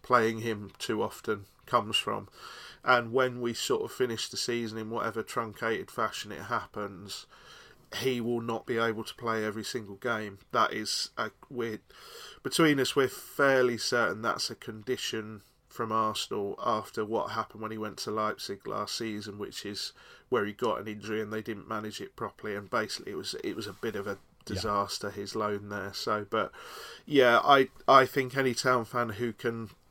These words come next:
Speaker 1: get to see Smith Rowe in a Town shirt should do it, 'cause he's, he's gonna have a very big future ahead.
Speaker 2: Yeah, big things. Another midfielder, to move on to another positive, uh, just sort of from the season in general, the big pleasant surprise of the season, and we've kind of forgotten about what a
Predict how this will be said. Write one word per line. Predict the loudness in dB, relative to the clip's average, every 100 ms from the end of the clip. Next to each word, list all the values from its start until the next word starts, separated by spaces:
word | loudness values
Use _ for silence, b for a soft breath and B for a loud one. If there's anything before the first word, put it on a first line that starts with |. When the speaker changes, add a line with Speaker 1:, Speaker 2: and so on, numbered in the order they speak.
| 0
Speaker 1:
get | 0 0
to | -4
see | 0 0 0
Smith | -2 -6 -2
Rowe | 2 4 4 2 -2 -6
in | -2
a | -2
Town | 0 2 2
shirt | 0 2 4 2 -2 _
should | -6 0 0 0
do | 0 0
it, | 0 -4
'cause | -4 -2
he's, | -4 -4 -4 -4
he's | -8 -8
gonna | -4 -4 -2
have | -2
a | -2
very | 0 0
big | 0 -6 -8
future | -8 -6 -6 -6
ahead. | -4 -4 -4
Speaker 2:
Yeah, | -6 _ _ -6
big | -6
things. | -4 -6 -6 -12 b b b
Another | -4 4 4 6
midfielder, | 2 2 8 8 10 8 6 4
to | 0
move | 6 8
on | 6 4
to | 2
another | 4 2
positive, | 6 6 6 0 0 0 -4 -20 -6
uh, | 0 2 2 2 0 -4
just | -10 -4
sort | -4
of | -4 -16 b b b -20
from | -20 4 6
the | 6
season | 4 2 0 0
in | 4
general, | 6 6 4 2
the |
big | 0 -2
pleasant | 2 0 0
surprise | -6 2 4 4
of | -2
the |
season, | -4 0 0 0 -4
and | -4
we've | -6 -2
kind | 2 2
of | 2
forgotten | 4 4 6
about | 4 4 2
what | 0 0
a | 0